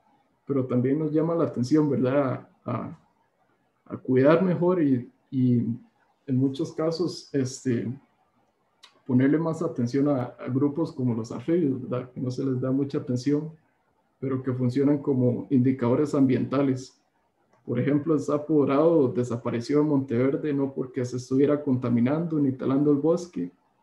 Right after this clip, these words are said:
sino pudo haber sido por una enfermedad, pudo haber sido por el cambio climático. Hasta hoy en día no se sabe bien, pero los anfibios son los primeros en responder a cambios esos en el ambiente. Entonces, en un bosque donde se están desapareciendo todos los anfibios es porque algo está pasando.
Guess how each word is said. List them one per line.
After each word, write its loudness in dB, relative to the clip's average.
sino -2
pudo 2
haber 0
sido 0
por -4
una 4
enfermedad, 0
pudo 0
haber -2
sido 2
por -2
el -6
cambio 0
climático. -2
Hasta -10
hoy 2
en 4
día 2
no 0
se -4
sabe -2
bien, 0
pero -2
los 0
anfibios 0
son -4
los -2
primeros 0
en 0
responder 0
a -2
cambios 0
esos -2
en 0
el -2
ambiente. 2
Entonces, -6
en -4
un 2
bosque 0
donde 0
se -10
están -4
desapareciendo -4
todos -2
los -4
anfibios -4
es -8
porque -6
algo -2
está -6
pasando. -4